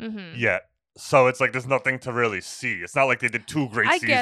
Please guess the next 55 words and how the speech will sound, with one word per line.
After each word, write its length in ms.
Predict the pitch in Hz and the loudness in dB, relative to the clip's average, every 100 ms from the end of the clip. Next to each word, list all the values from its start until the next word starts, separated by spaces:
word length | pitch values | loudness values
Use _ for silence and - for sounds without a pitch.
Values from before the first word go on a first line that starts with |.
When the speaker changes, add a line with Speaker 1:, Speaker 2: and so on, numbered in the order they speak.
| 202 | 0
Speaker 1:
guess 80 | 196 | -2
so, 280 | 202 180 180 | -4 -4 -2
but 100 | 220 | -2
I 100 | 247 | -2
feel 200 | - 311 | -4 -4
like 160 | 277 240 | -4 -6
it 80 | 220 | -12
could 180 | 233 190 | -14 -12
still 380 | - - 165 170 | -14 -10 -10 -2
Speaker 2:
Yeah, 100 | 165 | 0
it 40 | 185 | 2
could 60 | 277 | 2
Speaker 1:
happen. 120 | 202 | 2
Speaker 2:
still 160 | 214 | 4
happen. 260 | 117 120 123 | 6 6 4
Happen 180 | 117 123 | -2 0
with 100 | 123 | -4
Community, 420 | 123 113 117 120 | -6 -8 -6 -4
happen 220 | 110 110 | -2 -2
with 100 | 117 | -4
Boondocks. 560 | 95 101 104 110 110 - | -6 -6 0 0 0 -6
Like, 160 | 104 113 | -10 -2
it 80 | |
happens 280 | 107 127 117 | 2 2 2
Speaker 1:
Right. 40 | 101 | -2
Speaker 2:
all 40 | |
the 80 | 92 | 0
time. 340 | 117 98 98 - _ _ | 0 0 -2 -14 _ _
Yeah, 160 | 123 117 | -2 2
I 140 | 101 117 | 4 4
Speaker 1:
But 60 | |
Speaker 2:
don't 80 | 131 | 2
know. 60 | - | 0
Speaker 1:
let's 140 | - | -4
hope 200 | 226 202 | -8 -10
it 60 | 180 | -2
Speaker 2:
And 140 | 185 | 6
I 60 | 214 | 6
could 120 | 220 | 8
Speaker 1:
doesn't. 20 | 202 | 8
Speaker 2:
be 60 | |
wrong. 280 | 160 117 95 | 10 8 6
It's 100 | 123 | -2
just 140 | - 139 | -8 -6
me 80 | 175 | -6
speculating. 640 | - 131 - 135 123 123 | 0 0 2 2 2 4
I've 160 | 113 113 | 2 0
just, 240 | 117 - | -8 -4
I've 220 | 123 104 | -4 -4
seen 200 | - 131 | -8 -2
Netflix. 380 | 117 - 123 - | -2 -2 -4 -4
I 40 | |
mean, 180 | 113 120 | -4 -2
like, 220 | 117 113 - _ _ | 2 0 -2 _ _
they 180 | - 120 | -2 -2